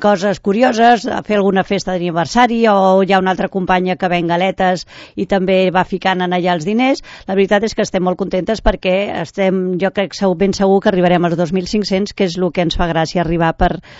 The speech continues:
per la quantitat simbòlica del, del, la cursa, que és perquè aquesta gent africana no tingui que caminar ca-, tants quilòmetres a buscar aigua, nosaltres els caminem per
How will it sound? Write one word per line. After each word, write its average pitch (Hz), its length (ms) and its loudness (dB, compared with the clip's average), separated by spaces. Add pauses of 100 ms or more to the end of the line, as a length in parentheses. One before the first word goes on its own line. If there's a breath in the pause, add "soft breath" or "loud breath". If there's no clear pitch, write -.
(180 loud breath)
per 175 140 0
la 170 160 0
quantitat 190 460 0
simbòlica 202 640 6 (460 loud breath)
del, 185 500 2
del, 175 760 2 (240)
la 165 140 -4
cursa, 220 400 4
que 196 220 0
és 190 100 -2
perquè 196 400 0
aquesta 214 340 -2
gent 190 220 0
africana 180 400 -2
no 196 160 0
tingui 180 320 -2
que 175 160 -6
caminar 170 320 -2
ca-, 170 220 -2 (120)
tants 170 460 -2
quilòmetres 170 640 -2
a 156 80 -6
buscar 196 300 -2
aigua, 196 260 0
nosaltres 175 400 -2
els 175 100 -8
caminem 165 380 -2
per 160 80 -2